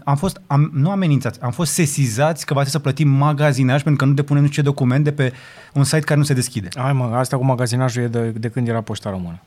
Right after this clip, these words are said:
Speaker 1: Păi
Speaker 2: Asta o știu
Speaker 1: nu,
Speaker 2: clar.
Speaker 1: da, D H L face bani foarte
Speaker 2: Da,
Speaker 1: mult din
Speaker 2: e ok.
Speaker 1: magazinaj. Dacă ne aude cineva la D H L, dorim să scoatem acel device, acel, acel colet destul de important, uh, din, uh, din depozitul dumneavoastră. Spuneți-ne ce fel de documente ar trebui să mai depunem.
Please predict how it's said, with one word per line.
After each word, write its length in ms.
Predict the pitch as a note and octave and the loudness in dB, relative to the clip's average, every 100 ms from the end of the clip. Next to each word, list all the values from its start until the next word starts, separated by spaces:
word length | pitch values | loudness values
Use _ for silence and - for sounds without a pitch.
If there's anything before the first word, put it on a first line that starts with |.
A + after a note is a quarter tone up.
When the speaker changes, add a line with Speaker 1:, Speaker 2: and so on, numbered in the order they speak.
| _ _ | _ _
Speaker 1:
Păi 120 | - C3+ | -4 -4
Speaker 2:
Asta 160 | - | 0
o 40 | C3+ | 0
știu 160 | C#3 | 2
Speaker 1:
nu, 60 | F3 | 2
Speaker 2:
clar. 200 | G#2 F#2+ | 0 -2
Speaker 1:
da, 180 | F#2+ A#2 | -2 -2
D 40 | |
H 40 | B2+ | -2
L 40 | |
face 200 | C#3+ C#3+ | 0 0
bani 160 | C#3 C#3+ | 2 2
foarte 200 | F3+ F3 | 2 2
Speaker 2:
Da, 60 | |
Speaker 1:
mult 120 | D#3+ | 2
din 80 | D3 | 2
Speaker 2:
e 40 | C3+ | 2
ok. 40 | |
Speaker 1:
magazinaj. 320 | A#2+ A2 G2+ - - - | 2 -2 -4 -8 -20 -8
Dacă 260 | C3 E3+ G3+ | -4 -2 0
ne 60 | |
aude 160 | G3+ F#3+ | 0 0
cineva 320 | F#3 F#3 F3+ | 0 0 2
la 120 | F3 | 2
D 100 | D#3+ | 2
H 220 | C#3 D3 | 2 2
L, 100 | F3 F3+ | 0 0
dorim 320 | C3+ D3 F3+ | 2 2 2
să 120 | A3 D#3 | 0 -2
scoatem 480 | - F3 F3+ E3+ - | -2 0 0 -2 -2
acel 560 | C#3+ C#3+ D3+ D3+ B2 - - - | -4 -2 0 2 0 -6 -20 -12
device, 680 | G#2+ D#3 A2+ A2+ A#2+ D3 B2+ | -2 0 2 0 0 0 -2
acel, 400 | G#2 C#3+ B2+ A#2+ | -2 0 0 0
acel 260 | G#2 D3 | 0 -2
colet 340 | C#3+ B2+ C3 A#2 | 0 0 0 0
destul 320 | C3 - F#3 | -4 -2 -2
de 80 | F3+ | 2
important, 680 | E3 C#3+ C#3 - C3 C3+ | 0 0 -2 0 0 0
uh, 140 | C3 A#2 A2 | -2 -4 -2
din, 240 | C3 C3+ | 2 2
uh, 280 | B2 A2+ G#2 | 2 0 -2
din 140 | G#2 C#3+ | 0 2
depozitul 380 | C3+ C3+ C3 A2+ | 2 -2 -2 -2
dumneavoastră. 520 | A#2 A2+ D3 D#3 D3 - - | -2 -2 -4 -4 -6 -8 -18
Spuneți-ne 540 | - G3+ G3 G3+ G3 | -4 -2 0 0 0
ce 140 | D3 | 0
fel 120 | F#3+ G#3 | -4 -2
de 60 | |
documente 360 | F3 E3+ E3+ D3 | -2 0 0 0
ar 60 | |
trebui 180 | C3 C#3+ | -2 0
să 60 | B2+ | 0
mai 80 | A#2 | 0
depunem. 460 | A2 E3 D#3+ E3 | -2 0 2 2